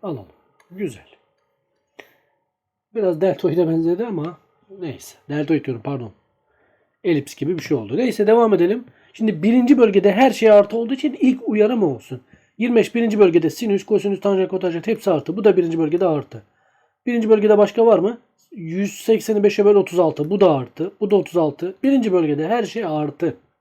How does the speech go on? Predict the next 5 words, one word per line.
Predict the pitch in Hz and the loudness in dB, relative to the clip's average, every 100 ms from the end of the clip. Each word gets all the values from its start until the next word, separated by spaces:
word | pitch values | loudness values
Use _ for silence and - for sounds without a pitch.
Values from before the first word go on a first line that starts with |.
| _ _ _ - | _ _ _ -8
Başka | 190 - 185 | -8 -2 0
var | 156 147 | 0 -4
mı? | 196 247 240 _ _ _ - | -8 -8 -12 _ _ _ -8
Yok | 135 104 | -8 -8
arkadaşlar. | 98 - _ _ _ _ | -20 -20 _ _ _ _